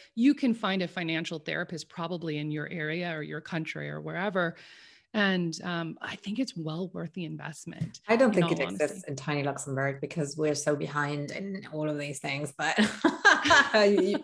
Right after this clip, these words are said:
Speaker 2: you can do
Speaker 1: Well, there
Speaker 2: things
Speaker 1: are online
Speaker 2: online.
Speaker 1: people. That, that is the
Speaker 2: Exactly.
Speaker 1: beauty.
Speaker 2: That's, that's what I
Speaker 1: <laughs>
Speaker 2: was just gonna say. We have this new online world now. And
Speaker 1: I know.
Speaker 2: looking at it, um,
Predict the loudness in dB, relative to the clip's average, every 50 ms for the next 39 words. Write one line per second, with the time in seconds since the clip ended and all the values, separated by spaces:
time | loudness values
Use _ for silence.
0 | -6 -10 -6 -4 -2 0 2 2 4 6 6 8 8 8 10 8 8 8 6 6
1 | 6 8 8 8 8 8 8 6 4 2 0 0 -2 -2 0 2 2 4 4 4
2 | 4 6 6 6 6 6 8 8 6 6 6 6 6 8 8 10 10 10 8 8
3 | 6 2 -2 -12 -20 _ _ 4 6 6 6 6 4 6 6 8 8 8 6 6
4 | 4 0 -2 0 0 -2 0 -2 -2 -2 0 2 4 6 8 8 8 8 8 6
5 | 4 4 2 2 2 2 0 -4 -6 -4 -4 -4 -6 -4 -6 -8 -6 -2 -2 0
6 | 0 0 2 2 2 2 2 0 0 -2 -2 0 0 0 0 -2 -4 -6 -4 -4
7 | -2 -2 -2 -4 -6 -10 -14 -16 -16 -18 -18 -8 _ 0 2 4 6 6 6 6
8 | 6 6 4 4 6 6 4 4 4 2 2 0 -2 -4 -8 -16 _ -4 -2 2
9 | 2 4 4 4 4 4 2 2 0 -2 -4